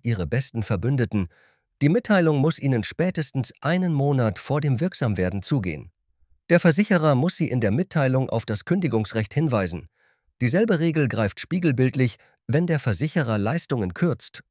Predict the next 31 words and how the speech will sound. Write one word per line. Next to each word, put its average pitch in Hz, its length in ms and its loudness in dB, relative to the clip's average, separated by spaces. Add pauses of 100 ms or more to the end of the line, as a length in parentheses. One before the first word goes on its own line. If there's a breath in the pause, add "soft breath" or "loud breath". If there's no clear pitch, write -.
(120)
ohne 180 300 2
den 156 180 0
Beitrag 151 400 -2
zu 131 120 0
senken, 123 420 0 (420 soft breath)
Paragraph 92 380 0
vierzig 151 460 -4
Absatz - 380 -6
zwei 135 360 2 (260)
V 104 200 0
V 170 200 0
G. 151 300 -2 (480)
Und 196 320 2
ein 143 160 4
Detail, 117 480 2 (400 soft breath)
das 147 240 0
viele 202 280 0
übersehen: 135 600 -2 (540)
Auf - 180 2
den 127 160 4
Beitrag 113 480 0
entfallen 127 520 0
neunzehn 147 580 0
Prozent 131 460 -2
Versicherungsteuer, 95 1000 -4 (280)
Paragraph 104 440 0
sechs - 380 -4
Vers 87 320 -2
S - 220 -6
T 127 140 0
G. 90 260 -8